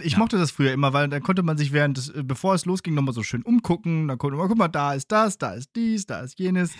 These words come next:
Speaker 2: Ja,
Speaker 1: Da
Speaker 2: wobei
Speaker 1: hinten
Speaker 2: ich auch
Speaker 1: wohnen
Speaker 2: sagen
Speaker 1: wir."
Speaker 2: muss, jetzt mit zunehmendem Alter werden diese, oder vielleicht auch mit zunehmendem Bauch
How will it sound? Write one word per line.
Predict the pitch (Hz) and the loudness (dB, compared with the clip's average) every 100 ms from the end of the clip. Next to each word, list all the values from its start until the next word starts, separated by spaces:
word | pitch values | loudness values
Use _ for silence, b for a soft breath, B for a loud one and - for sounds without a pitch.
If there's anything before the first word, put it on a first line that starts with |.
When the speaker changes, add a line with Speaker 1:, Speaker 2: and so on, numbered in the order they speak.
| - 110 | -8 -2
Speaker 2:
Ja, | 117 | 2
Speaker 1:
Da | 139 | 2
Speaker 2:
wobei | 143 135 | 2 2
Speaker 1:
hinten | |
Speaker 2:
ich | 160 | 4
auch | 269 | 6
Speaker 1:
wohnen | 247 | 6
Speaker 2:
sagen | 208 202 | 6 4
Speaker 1:
wir." | 170 | 4
Speaker 2:
muss, | 160 180 - | 4 4 4
jetzt | 127 208 - | 4 2 4
mit | 127 127 | 2 0
zunehmendem | - 160 160 143 143 139 131 | 0 4 6 6 4 2 0
Alter | 120 131 135 143 139 110 | 0 0 2 2 0 0
werden | 117 127 131 | 2 4 4
diese, | 113 110 113 110 98 - | 2 0 0 0 -2 -8
oder | 107 107 | -6 -6
vielleicht | 101 107 107 | -2 0 2
auch | 98 | 0
mit | 92 | 0
zunehmendem | - 110 104 98 | 2 4 4 2
Bauch | 87 101 110 | 0 -2 -2